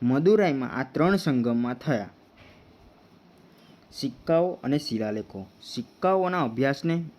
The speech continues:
મુદ્રાશાસ્ત્ર કહેવામાં આવે છે. ભારતમાં સૌથી જૂના સિક્કા પંચમાર્ક સિક્કાઓ છે. તે ચાંદી અને તાંબાના બનેલા છે. તેનો સમયગાળો ઈસવીસન પૂર્વે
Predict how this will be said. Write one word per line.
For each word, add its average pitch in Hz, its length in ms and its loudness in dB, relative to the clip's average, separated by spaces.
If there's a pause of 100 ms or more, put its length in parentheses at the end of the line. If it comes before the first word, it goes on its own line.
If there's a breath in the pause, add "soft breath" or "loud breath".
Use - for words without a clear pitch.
મુદ્રાશાસ્ત્ર 123 800 0
કહેવામાં 101 380 -8
આવે 101 100 -8
છે. 90 200 -14 (360 loud breath)
ભારતમાં 156 540 0
સૌથી 139 420 2
જૂના 123 340 0
સિક્કા 117 480 -4 (200)
પંચમાર્ક 160 500 2
સિક્કાઓ 107 480 -6
છે. 104 240 -10 (720 loud breath)
તે 147 140 4
ચાંદી 123 540 -2
અને 175 160 -2
તાંબાના 131 500 0
બનેલા 110 340 -4
છે. 104 240 -10 (200)
તેનો 117 180 0
સમયગાળો 120 640 0
ઈસવીસન 143 560 -2
પૂર્વે 160 400 0